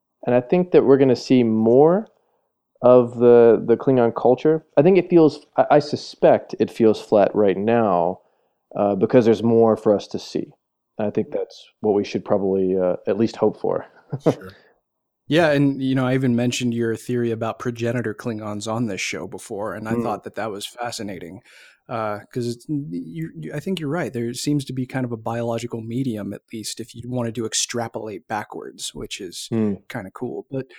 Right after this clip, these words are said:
Speaker 3: uh, let's, let's get into plot. And Kyle, I wanted to throw it to you first, because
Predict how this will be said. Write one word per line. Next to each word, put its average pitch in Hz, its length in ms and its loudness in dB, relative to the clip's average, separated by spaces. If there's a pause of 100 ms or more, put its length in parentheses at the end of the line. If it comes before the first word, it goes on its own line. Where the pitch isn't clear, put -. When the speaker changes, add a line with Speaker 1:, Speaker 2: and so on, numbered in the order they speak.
(320)
Speaker 3:
uh, 190 140 4
let's, 214 280 0
let's 285 180 -2
get 339 120 2
into 233 140 4
plot. 127 420 -2 (140)
And 160 240 0
Kyle, 180 220 2
I 180 40 2
wanted 190 240 2
to - 60 -14
throw 156 180 0
it 139 100 -2
to 147 100 -4
you 165 140 -2
first, 117 440 -4
because 143 500 0